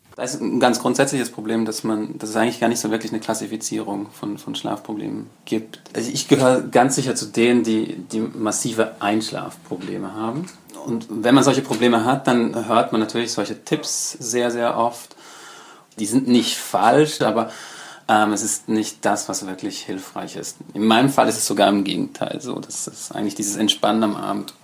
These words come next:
mich eigentlich dann nur noch aufgekratzter macht oder irgendwie die Gedankenmaschine erst anwerfen und, ähm, ich dann wirklich gar nicht mehr einschlafen kann.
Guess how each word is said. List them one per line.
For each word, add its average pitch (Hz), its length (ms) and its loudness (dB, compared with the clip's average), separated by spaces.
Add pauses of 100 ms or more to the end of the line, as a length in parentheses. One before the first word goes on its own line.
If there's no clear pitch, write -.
mich - 340 -6
eigentlich 104 200 -4
dann 104 100 -4
nur 101 100 0
noch 98 160 -6
aufgekratzter - 680 -4
macht 98 320 -8
oder 98 140 -8
irgendwie 98 220 -8 (440)
die 107 60 -4
Gedankenmaschine 110 920 2
erst 104 320 0
anwerfen 107 720 -2
und, 101 280 -8
ähm, - 560 -10
ich - 80 -18
dann 113 140 -4
wirklich 104 240 -8
gar - 180 -4
nicht 101 220 -8
mehr 95 80 -6
einschlafen 104 500 -10
kann. - 180 -12